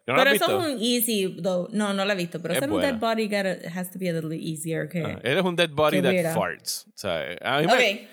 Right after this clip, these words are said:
Speaker 1: en la trayec-,
Speaker 2: Sold.
Speaker 1: la trayectoria, <laughs> la trayectoria de Daniel Radcliffe post Harry Potter, y yo creo que lo discutimos aquí, no me acuerdo cuándo, pero el hecho de que los tres leads de Harry Potter han continuado y no han tenido como que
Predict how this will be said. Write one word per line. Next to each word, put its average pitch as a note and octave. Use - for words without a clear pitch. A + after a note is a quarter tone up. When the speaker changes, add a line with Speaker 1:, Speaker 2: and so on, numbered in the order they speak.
Speaker 1:
en C#3+
la D3
trayec-, D#3
Speaker 2:
Sold. -
Speaker 1:
la C3+
trayectoria, D3
<laughs> -
la C3
trayectoria C#3
de E3+
Daniel C#3+
Radcliffe C3+
post C3
Harry A#2
Potter, G2
y A#2
yo A#2
creo C#4
que D#4
lo C#3
discutimos G#2+
aquí, G2+
no F#2
me F#2+
acuerdo A2
cuándo, E2+
pero G2+
el A2+
hecho A#2
de D3
que G#2
los G#2+
tres C3
leads A#2+
de A2
Harry A2
Potter G#2+
han A2+
continuado C3+
y A#2
no G#2
han G2+
tenido A#2+
como B2
que G#2+